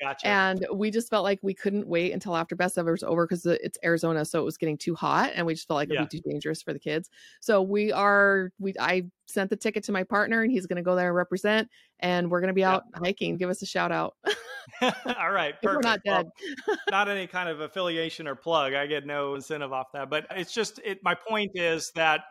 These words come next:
Speaker 1: you've been there before, and, uh, it's just a big conference of a thousand plus people and great for networking and for learning and stuff like that. Back to your question.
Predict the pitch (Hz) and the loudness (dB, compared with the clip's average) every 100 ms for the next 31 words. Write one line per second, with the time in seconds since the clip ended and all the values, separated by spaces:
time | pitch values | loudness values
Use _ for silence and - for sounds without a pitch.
0 | - 165 143 160 160 147 143 - 139 131 | -14 -10 -4 -2 0 0 -2 -4 -2 2
1 | 131 131 - 131 123 123 120 123 151 131 | 2 2 -2 -4 -4 -4 -4 -4 -4 -6
2 | 156 139 139 139 139 131 - 131 131 135 | -4 -2 0 4 4 2 0 0 0 -4
3 | 123 127 117 - - 127 127 123 117 123 | -8 -8 -10 -12 -4 0 0 -2 -6 -4
4 | 117 - 120 123 117 117 - 120 120 120 | -4 -8 -12 -8 -6 -6 -6 -8 -10 -10
5 | - - _ 190 202 196 175 165 160 143 | -18 -20 _ 0 0 0 0 0 0 -2
6 | 139 143 139 139 - _ - 127 127 127 | -4 -6 -8 -8 -14 _ -10 -8 -6 -8
7 | 127 139 123 127 127 127 120 127 131 120 | -10 -10 -8 -6 -8 -10 -12 -12 -12 -8
8 | 127 - _ 175 190 196 202 175 - 170 | -8 -10 _ 0 0 0 -4 -6 -2 -2
9 | 156 156 143 | -2 -8 -12